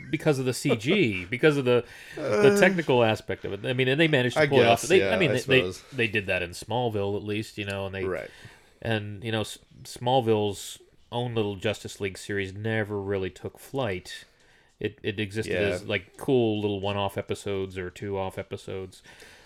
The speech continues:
Speaker 1: They introduced a Flash character, which I always thought was going to break into his own series and never did. They introduced Green Arrow, which did become a different series, but
Speaker 2: But
Speaker 1: but
Speaker 2: not
Speaker 1: be-, but, but, but in its own
Speaker 2: <laughs> But in
Speaker 1: way.
Speaker 2: its own way,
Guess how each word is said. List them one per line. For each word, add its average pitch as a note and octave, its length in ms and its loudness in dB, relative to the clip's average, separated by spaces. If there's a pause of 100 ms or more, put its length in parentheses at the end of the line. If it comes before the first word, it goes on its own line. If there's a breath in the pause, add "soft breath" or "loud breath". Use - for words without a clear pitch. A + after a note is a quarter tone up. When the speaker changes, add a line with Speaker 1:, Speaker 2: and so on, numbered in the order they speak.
Speaker 1:
They A2 160 6
introduced G#2 440 -2
a F#2+ 40 -6
Flash G2+ 380 -2
character, G#2 380 -4
which G2+ 140 -4
I F#2 80 -4
always F#2+ 200 -2
thought F2+ 160 -10
was F#2 100 -12
going G2 180 -8
to F#2 60 -8
break F#2 240 -8
into G2 180 -6
his F#2 120 -6
own F#2+ 140 -10
series F#2 360 -10
and F2+ 80 -16
never E2 180 -12
did. F2 340 -14 (540 loud breath)
They F#2+ 100 0
introduced G2 300 -2
Green G2 160 -4
Arrow, A2+ 280 4
which G#2 280 -2 (160)
did C#3+ 200 0
become B2 300 -4
a G#2+ 40 -2
different G#2+ 320 -4
series, C#3 340 0
but G#2 220 -4 (580)
Speaker 2:
But G2+ 220 -12
Speaker 1:
but G#2 100 0
Speaker 2:
not A#2+ 80 0
Speaker 1:
be-, B2 100 -2
but, B2 200 0
but, A#2 140 -2
but A#2 140 4
in A2 100 0
its - 140 -4
own G2+ 200 -4
Speaker 2:
<laughs> - 20 -2
But A#2 140 6
in D3+ 120 8
Speaker 1:
way. - 60 -2
Speaker 2:
its F#2+ 80 -2
own F2+ 220 -4
way, F2 300 -2